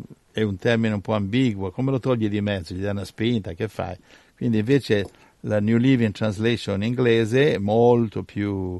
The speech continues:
chiara, dice "steps out". Step vuol dire un passo. "I take a step" vuol dire io faccio un passo. Quindi "steps out", si sposta. E, e, quindi è assolutamente pazzesco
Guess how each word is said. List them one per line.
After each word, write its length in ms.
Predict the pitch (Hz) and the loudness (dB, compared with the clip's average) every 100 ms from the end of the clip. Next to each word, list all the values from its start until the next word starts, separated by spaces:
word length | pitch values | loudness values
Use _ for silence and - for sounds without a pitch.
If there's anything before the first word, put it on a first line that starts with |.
| - _ _ _ - | -12 _ _ _ -20
chiara, 560 | - 117 95 95 104 127 | -4 0 2 2 0 -2
dice 500 | 101 107 - 101 101 _ | -2 -4 -2 -2 -2 _
"steps 540 | - - - 202 - - | -16 -8 2 2 2 0
out". 520 | 135 101 87 - - _ _ _ - | 0 0 -4 -12 -20 _ _ _ -20
Step 520 | - 196 156 - 113 | 0 4 6 4 2
vuol 160 | 113 | 2
dire 160 | 113 120 | 2 2
un 120 | 113 | 0
passo. 500 | 101 90 - - - _ _ _ _ - | -2 -6 -8 -14 -16 _ _ _ _ -6
"I 120 | 104 | -4
take 240 | - 135 131 | 0 0 -2
a 40 | |
step" 360 | - 143 113 - | -2 0 0 0
vuol 160 | 104 98 | -6 -2
dire 220 | 104 95 | -2 -2
io 180 | 107 110 | -2 -4
faccio 300 | 120 - 139 | -4 -6 -6
un 60 | |
passo. 500 | - - - - - - - - - - | -8 -12 -14 -18 -18 -20 -20 -20 -20 -4
Quindi 260 | 139 123 101 | 0 2 0
"steps 440 | - 160 170 - | 2 2 2 0
out", 320 | 127 107 127 | 0 0 -2
si 140 | - 196 | -4 -4
sposta. 540 | - 220 185 - - - _ _ _ _ _ _ _ _ _ _ _ _ _ _ - | -2 -6 -6 -12 -16 -20 _ _ _ _ _ _ _ _ _ _ _ _ _ _ -12
E, 100 | 107 | -12
e, 220 | - 123 - - 131 151 | -8 -8 -8 -10 -10 -6
quindi 420 | 165 170 147 131 - _ 156 - _ _ _ _ _ _ - - | 0 4 4 4 -4 _ -20 -20 _ _ _ _ _ _ -20 -4
è 120 | 135 | 2
assolutamente 680 | 143 - 131 127 139 156 151 | 4 4 4 4 2 2 2
pazzesco 800 | - 143 - 123 98 - 107 | 2 0 4 4 2 -2 -2